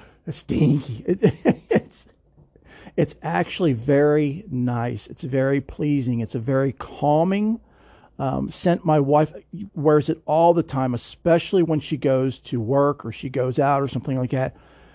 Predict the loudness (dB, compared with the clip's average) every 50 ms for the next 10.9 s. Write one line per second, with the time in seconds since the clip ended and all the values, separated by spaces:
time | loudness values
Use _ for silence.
0 | -12 -4 -2 -2 2 2 2 2 2 2 4 4 4 2 2 -2 -14 -8 -4 -4
1 | -2 -2 -4 -4 0 2 2 2 2 0 0 -2 -2 0 0 2 2 0 0 -4
2 | -8 -18 -18 -16 -14 -8 -4 0 2 4 4 4 2 0 -2 -4 -2 -2 0 0
3 | 2 0 0 0 -2 -4 -4 -10 _ -20 -20 -20 -20 -20 _ -8 -4 -4 -2 -2
4 | -2 -4 -6 -8 _ -6 -4 0 0 0 0 0 -2 2 2 2 2 4 2 2
5 | 2 4 2 2 4 2 2 2 2 0 0 -2 -4 -6 -4 0 2 4 6 6
6 | 6 6 4 6 4 4 4 2 2 2 2 0 -2 -4 -6 -4 -4 -2 -2 -2
7 | -2 -4 -6 -6 -6 -4 -4 -4 -6 -6 -8 -12 -10 -8 -6 -6 -6 -6 -6 -6
8 | -2 0 0 0 -2 -4 -8 -8 -8 -8 _ _ -6 0 2 2 4 4 4 2
9 | 2 0 0 -2 -2 -2 -2 -4 -4 -6 -4 -4 -4 -4 -4 -4 -6 -6 -6 -4
10 | -2 -2 -4 -4 -4 -4 0 0 0 2 2 2 2 2 0 -2 -4